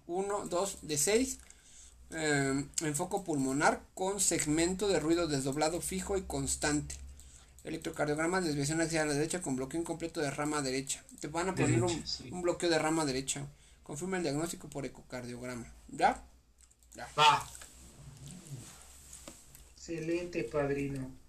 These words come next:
Speaker 2: Entonces, eso es el caso clínico y el tratamiento, pues, es este
Speaker 1: Depende del tipo. Si es segundo, Amplatz, parche Amplatz, y si es primum, hay que suturarlo, güey.
Speaker 2: Pero primero es cateterismo, ¿no? Ya cirugía abierta ya tiene que estar muy cabrón, ¿no?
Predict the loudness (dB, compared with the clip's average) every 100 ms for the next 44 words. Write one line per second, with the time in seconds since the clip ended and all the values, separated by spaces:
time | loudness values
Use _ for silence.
0 | -20 -20 -20 -18 -8 0 4 4 6 6
1 | 8 8 6 8 6 6 2 8 10 10
2 | 10 10 10 10 8 8 4 2 2 2
3 | 2 2 0 4 4 4 0 -4 -6 -4
4 | 2 6 8 8 6 4 2 -4 -6 -8
5 | -8 0 0 0 -8 -4 -4 -2 -4 -2
6 | -2 -2 -6 -20 -10 -8 -6 0 2 2
7 | 0 2 2 2 -4 -4 -4 -4 -6 -12
8 | -8 -4 -4 -6 -10 -10 -8 -10 -10 -10
9 | -10 -14 -16 -16 -12 -6 -4 -4 -6 -10
10 | -16 -20 -20 -20 _ _ _ _ _ -20
11 | -20 -20 _ _ _ _ _ _ _ -20
12 | -2 6 8 8 6 10 12 12 10 6
13 | 6 2 6 6 4 2 2 4 4 4
14 | 0 2 4 4 4 4 2 2 0 -2
15 | -4 0 4 4 4 4 6 8 10 8
16 | 4